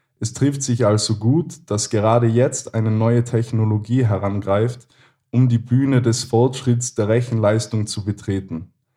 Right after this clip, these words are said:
Diese Technologie nennt man Quantencomputing. So, kommen wir also zum letzten Thema, und zwar, was ist jetzt wirklich ein Quantencomputer und warum ist dieser Quantencomputer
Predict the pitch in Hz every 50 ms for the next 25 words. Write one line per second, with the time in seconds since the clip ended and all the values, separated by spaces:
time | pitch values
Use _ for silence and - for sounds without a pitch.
0 | _ _ _ _ _ - - 156 156 - 120 113 - 123 117 120 - 120 110 110
1 | 107 104 104 110 117 131 143 131 123 117 113 113 117 120 110 107 104 - - -
2 | 107 110 113 107 - 110 98 - - 98 92 - 104 95 90 - - 87 78 -
3 | - - _ _ _ _ _ _ _ _ _ _ _ _ _ _ _ _ _ _
4 | _ _ _ _ _ - - - 110 107 107 104 107 - - - 123 127 127 120
5 | 117 117 110 110 110 110 - - 110 101 - - 104 104 110 117 120 - - -
6 | - 113 - 120 117 123 127 120 - - 104 98 - - 104 101 107 110 104 -
7 | - _ _ _ _ - 98 110 131 - - - 127 123 123 120 - 120 113 -
8 | - 113 113 120 120 120 - 117 104 - - - 107 107 107 - 101 98 104 110
9 | 104 107 101 - 104 95 98 107 107 107 104 - 110 104 104 - - _ 104 107
10 | 107 107 107 - 95 92 - 95 101 120 127 117 113 120 123 131 131 127 - 120
11 | 113 - - - - 107 - - 110 - - 107 101 107 104 104 101 95 - 107
12 | 98 95 101 110 107 107 - 107 98 98 95 -